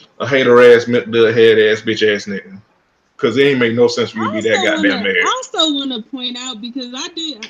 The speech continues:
Speaker 2: I've been doing some journalistic research.
Speaker 1: <laughs>
Speaker 2: Um, a lot of the artists in that shop are not at Black Ink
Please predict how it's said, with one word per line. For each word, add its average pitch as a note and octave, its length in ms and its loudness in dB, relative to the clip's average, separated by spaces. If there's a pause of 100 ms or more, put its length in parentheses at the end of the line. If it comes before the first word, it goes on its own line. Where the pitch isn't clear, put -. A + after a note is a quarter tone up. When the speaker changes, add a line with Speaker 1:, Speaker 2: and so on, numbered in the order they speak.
Speaker 2:
I've C#4 220 -14
been C#4 180 -10
doing B3 280 -12
some G#3+ 340 -20 (480)
journalistic F#3 760 -8 (160)
research. - 460 -16 (1000)
Speaker 1:
<laughs> - 580 -16 (760)
Speaker 2:
Um, C#4+ 320 -2
a A#3+ 140 -4
lot C4+ 160 -2
of A4+ 200 -10
the D4+ 160 -16
artists D4 320 -14
in C4+ 80 -12
that B3 180 -14
shop B3+ 320 -14
are G#3+ 100 -20
not A3 320 -16
at G3+ 160 -20
Black G#3+ 260 -20
Ink G#3+ 180 -20